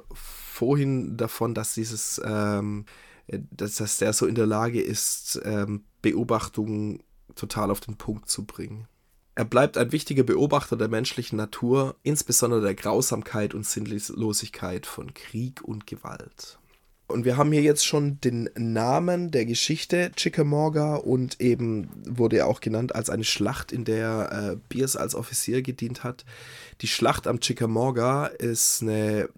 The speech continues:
wichtige historische Schlacht im amerikanischen Sezessionskrieg gewesen. Sie fand vom achtzehnten bis zum zwanzigsten September achtzehnhundertdreiundsechzig an dem Bach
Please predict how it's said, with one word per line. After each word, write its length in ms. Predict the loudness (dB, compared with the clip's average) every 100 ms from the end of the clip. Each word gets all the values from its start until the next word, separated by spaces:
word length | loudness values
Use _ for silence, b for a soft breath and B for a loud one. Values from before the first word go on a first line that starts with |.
| -16
wichtige 640 | -14 -2 -2 0 -2 0 0
historische 600 | 0 0 2 0 0 -2
Schlacht 380 | 0 0 -2 -4
im 100 | -2
amerikanischen 640 | 4 4 4 4 2 2 4
Sezessionskrieg 1160 | 4 4 4 4 4 2 0 -2 -4 -8 -6
gewesen. 720 | -4 -2 0 2 0 -2 -6 -4
Sie 160 | -2
fand 240 | 2 2 2
vom 160 | 0 4
achtzehnten 560 | 2 4 4 4 2
bis 180 | -2 0
zum 120 | -2
zwanzigsten 640 | 0 0 2 0 0 0
September 760 | 2 2 2 0 2 2 0 -2
achtzehnhundertdreiundsechzig 1600 | -2 -2 -2 -2 -2 -2 -2 -2 0 2 0 -2 -4 -4 -4 -6
an 120 | -4
dem 160 | -4 -2
Bach 260 | -2 -4